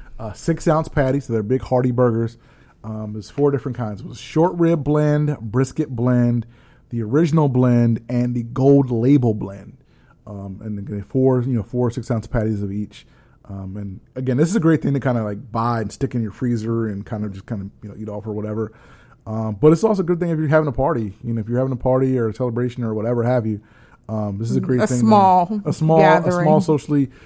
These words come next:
Speaker 1: responsible, uh, distant gathering. Um, this is a great thing to have as well. Um, Pat LaFrieda beef is amazing.
Speaker 2: It's so
Speaker 1: It's
Speaker 2: good.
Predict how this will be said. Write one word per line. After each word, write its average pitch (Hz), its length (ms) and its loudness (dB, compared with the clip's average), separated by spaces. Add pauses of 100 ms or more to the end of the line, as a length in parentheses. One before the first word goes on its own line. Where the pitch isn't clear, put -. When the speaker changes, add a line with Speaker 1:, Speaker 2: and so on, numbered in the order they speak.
(160)
Speaker 1:
responsible, 131 920 0
uh, 120 100 -2
distant 127 420 0
gathering. 120 460 2 (380)
Um, 117 220 -2
this 117 120 -4
is - 60 -6
a 131 40 -2
great 123 260 0
thing 123 220 -2
to 113 60 -4
have 117 300 -4
as 98 160 -10
well. 117 360 -2 (420)
Um, 123 500 -2 (480)
Pat 190 240 4
LaFrieda 156 420 0
beef 123 280 0
is 107 140 -4
amazing. 98 760 -4
Speaker 2:
It's 156 220 -12
so - 140 -8 (120)
Speaker 1:
It's 135 180 -2
Speaker 2:
good. - 60 -10